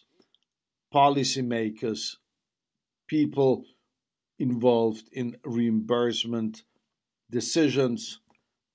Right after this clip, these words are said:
patient advocates, and finally industry, these key me-, metrics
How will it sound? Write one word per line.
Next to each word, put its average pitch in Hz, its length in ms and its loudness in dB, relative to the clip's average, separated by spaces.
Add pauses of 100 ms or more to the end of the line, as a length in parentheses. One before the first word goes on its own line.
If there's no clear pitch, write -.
(120)
patient 151 640 -2
advocates, 127 880 -6 (480)
and 117 160 -10
finally 139 580 -4
industry, 139 880 -8 (1080)
these 151 180 0
key 233 240 0
me-, 135 320 2
metrics 135 680 -6